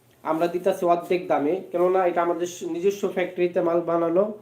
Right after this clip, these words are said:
তো অর্ধেক দামে আপনাদের দিচ্ছি এই প্রোডাক্টগুলো, only, only, only আঠারোশো টাকা করে। হোলসেল প্রাইস আঠারোশো করে আপনারা এই প্রোডাক্টগুলো আমাদের থেকে নিয়ে নেবেন। অনেক সুন্দর এবং গর্জিয়াস। বেশি বেশি করে শে-, ভিডিওটা শেয়ার করে দিবেন,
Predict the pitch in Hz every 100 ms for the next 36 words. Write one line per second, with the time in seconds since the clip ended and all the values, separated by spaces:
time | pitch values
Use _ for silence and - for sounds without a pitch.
0 | - _ _ 165 170 175 175 190 185 180
1 | 185 175 170 165 170 175 175 170 175 170
2 | 175 180 220 214 - - _ - 165 185
3 | 190 202 208 196 185 185 196 196 180 180
4 | 190 208 - 170 170 175 175 151 151 139
5 | 123 113 107 - 165 165 - 185 180 180
6 | 175 185 - 165 - 170 165 170 170 170
7 | 160 - 165 190 202 - - _ - 170
8 | 170 175 180 180 180 165 165 170 156 175
9 | 175 165 139 120 - - _ _ _ _
10 | - 156 190 190 190 190 196 180 180 151
11 | 143 123 117 113 - _ _ _ _ _
12 | _ _ - - _ _ _ _ _ -
13 | 160 208 208 226 214 208 214 208 190 -
14 | - 165 170 190 190 190 185 196 202 196
15 | 185 185 220